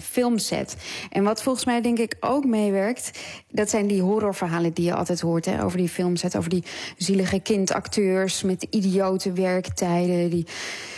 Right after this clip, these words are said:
heel eenzaam zijn en langzaam tot waanzin worden gedreven en in de armen van, eh, van de alcohol en de drugs. <laughs> Ehm, dat is wel een beeld wat, eh, ontzettend achterhaald is, in ieder geval in Nederland. Ehm, en dat vertelde Elske Valkena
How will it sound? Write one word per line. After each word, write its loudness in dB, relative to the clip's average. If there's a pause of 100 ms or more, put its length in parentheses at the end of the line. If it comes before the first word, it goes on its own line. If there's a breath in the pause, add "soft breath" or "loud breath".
(140 loud breath)
heel 4
eenzaam 2
zijn 2
en 2
langzaam 2
tot -2
waanzin 2
worden 0
gedreven 0
en 2
in 2
de 0
armen 2
van, 2
eh, 4
van 0
de 2
alcohol 0
en 2
de 2
drugs. -2
<laughs> -18 (480 loud breath)
Ehm, 2 (580)
dat 0
is 0
wel 4
een 4
beeld 2
wat, -2
eh, 0
ontzettend -2
achterhaald 0
is, 0
in 2
ieder 2
geval 0
in 2
Nederland. 0 (520 loud breath)
Ehm, 0
en 0
dat 0
vertelde 0
Elske -2
Valkena 0